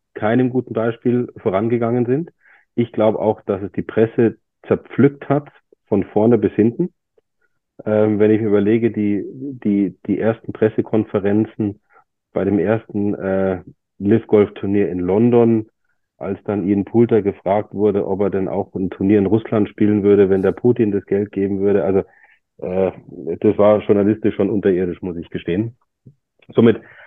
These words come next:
und das ist das, was mich wirklich beschäftigt hat, es ging über Monate nicht um Golf,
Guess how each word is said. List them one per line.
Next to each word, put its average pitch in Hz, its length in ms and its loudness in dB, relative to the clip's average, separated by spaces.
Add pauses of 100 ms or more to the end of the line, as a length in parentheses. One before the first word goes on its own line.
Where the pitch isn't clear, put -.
(140)
und 123 240 4
das 143 100 6
ist 139 100 0
das, 127 100 6
was 117 120 4
mich 113 120 4
wirklich 123 200 2
beschäftigt 113 440 -2
hat, 107 120 -2
es 98 160 -8
ging 131 260 0 (320)
über 104 200 -2
Monate 123 640 -2 (280)
nicht 101 260 -4
um 90 120 -6
Golf, 143 320 4